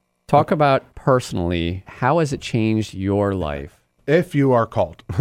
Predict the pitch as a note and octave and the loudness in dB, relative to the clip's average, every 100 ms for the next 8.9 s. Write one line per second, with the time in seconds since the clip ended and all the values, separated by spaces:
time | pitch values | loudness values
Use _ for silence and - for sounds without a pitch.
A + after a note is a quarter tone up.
0 | A2 A2 A#2+ B2 - A2+ G2 E2 - E2 | 0 0 0 0 0 -4 -4 -6 -6 -10
1 | - - C#3 C3+ B2+ E3 A#2+ C#3 B2 B2+ | -10 -4 0 2 2 2 0 0 -4 -6
2 | A#2+ A#2+ B2 A#2 G#2 - A2 A#2 A2+ G#2 | -4 -2 -4 -6 -8 -4 -4 -4 -6 -4
3 | A2 A2 A2+ A2 G2+ G2+ A2 - A2 A2+ | -2 0 -2 -2 -2 -2 -2 -2 -2 0
4 | A2+ A2+ - _ _ _ A2 G#2 A#2 A2+ | 0 -2 -8 _ _ _ -8 -4 -4 -2
5 | A#2+ A2+ A#2+ G#2+ G#2+ G#2+ - - B2+ A2+ | -2 0 0 2 0 0 -6 -8 -8 -6
6 | G#2+ G2 G2+ - C3 C3 C3 B2 A#2+ - | -6 -6 -8 -4 -2 -2 0 -2 -2 -10
7 | - _ - F#2+ F#2+ A#2+ A#2+ B2 F#2+ G2 | -20 _ -6 -4 0 0 2 0 0 -4
8 | G2 A#2 A#2 G#2 - A2 G#2+ G#2 | 0 -2 -2 -6 -6 -4 -2 -2